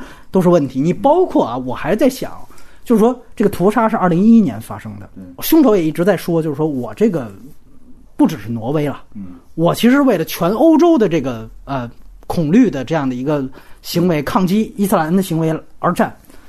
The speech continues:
Speaker 1: 那如果我们要看全欧洲的话，这件事情是发生在二零一一年，但二零一四年和一五年，这个巴黎是真正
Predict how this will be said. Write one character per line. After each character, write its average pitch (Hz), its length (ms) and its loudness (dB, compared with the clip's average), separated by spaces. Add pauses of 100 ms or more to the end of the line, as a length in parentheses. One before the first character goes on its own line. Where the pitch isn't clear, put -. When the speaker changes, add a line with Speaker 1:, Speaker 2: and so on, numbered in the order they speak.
(400)
Speaker 1:
那 349 160 4
如 220 140 2
果 339 100 6
我 165 180 0
们 156 120 -6
要 196 60 2
看 185 160 0
全 185 180 0
欧 269 180 4
洲 277 140 4
的 170 80 0
话， 131 140 -4
这 320 180 2
件 214 100 2
事 190 120 0
情 160 100 -2
是 135 60 -4
发 208 160 0
生 208 80 0
在 208 80 2
二 180 80 0
零 160 100 0
一 262 240 6
一 277 60 8
年， 185 200 2 (300)
但 220 140 2
二 202 180 2
零 185 300 -2
一 226 120 2
四 220 200 -2
年 139 220 -2
和 156 120 -10 (280)
一 269 140 8
五 127 240 -2
年， 101 340 -12 (460)
这 196 100 2
个 175 80 4
巴 269 360 2
黎 180 240 0
是 185 220 0
真 285 320 4
正 311 200 2